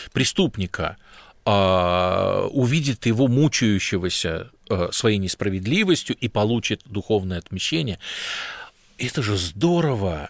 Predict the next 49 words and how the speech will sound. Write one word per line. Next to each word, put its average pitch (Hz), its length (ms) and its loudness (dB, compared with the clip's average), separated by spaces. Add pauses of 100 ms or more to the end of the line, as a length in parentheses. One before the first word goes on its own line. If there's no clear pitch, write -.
Это 123 280 0
же 123 160 2
значит, 123 440 -2
если 131 220 0
мы 117 140 -2
доживем, 120 580 2
то 110 160 -2
вот 117 160 0
этот 98 320 -2
гад, 131 260 4 (120)
то 120 120 4
он, 107 80 0
наконец, 107 460 0
узнает, 120 460 2
какой 127 400 0
он 101 100 -4
гад. 95 300 -2 (800)
И 120 100 2
тот, - 200 2
кто 135 220 4
мне 131 220 4
гараж 131 420 6
там 110 240 0
не, 110 160 -2
не 107 160 -2
вовремя 110 440 2
не 110 160 -2
дал, 113 300 6
и, 98 40 4
а 110 240 4
этот 127 340 2
вот 110 160 2
мне 113 220 0
там 95 160 0
кусок - 320 -4
мяса 160 260 2
неправильно 98 480 2
обманул 98 480 -2
или 95 80 -2
там 95 340 -2
деньгами, 120 480 0 (280)
деньги 143 260 2
не 117 140 0
вернул. 107 320 -4 (160)
Вот 110 120 -2
все - 360 6
они, 123 180 2
наконец, 107 480 -2
узнают, 120 640 2